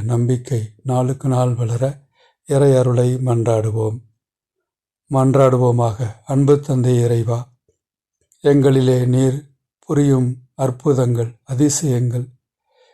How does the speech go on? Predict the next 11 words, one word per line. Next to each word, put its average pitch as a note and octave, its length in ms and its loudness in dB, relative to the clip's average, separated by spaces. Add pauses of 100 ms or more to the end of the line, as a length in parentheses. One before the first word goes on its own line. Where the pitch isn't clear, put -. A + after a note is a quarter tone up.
(160)
எங்களுடைய C#3+ 560 4 (140)
நம்பிக்கையின் C#3+ 760 0
வழியாகவும் B2+ 720 -2 (560)
நீர் C#3+ 220 4
எங்களுக்கு C3 640 0
உதவி C#3+ 300 0
செய்கிறீர், B2 580 -2 (800)
எங்களுக்கு C#3 480 2
உமது B2+ 280 2
அருளை C3+ 300 2
தருகின்றீர் B2 760 -2